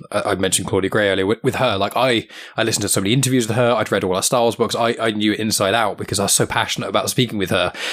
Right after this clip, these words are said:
And it, normally with my show, I, I do an intro and an outro, and I usually use that space if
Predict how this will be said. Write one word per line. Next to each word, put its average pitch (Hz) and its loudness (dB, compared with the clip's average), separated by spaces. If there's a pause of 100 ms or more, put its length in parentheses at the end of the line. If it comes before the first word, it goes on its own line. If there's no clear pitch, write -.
(140)
And 110 -2 (420)
it, - -4
normally 151 2
with 110 0
my 120 2
show, 98 0
I, 104 0
I 110 2
do 117 2
an 110 0
intro 107 0
and 98 -2
an 98 0
outro, 95 -2
and 101 -2
I 107 2
usually 113 0
use 107 2
that 110 -2
space - 0
if - -2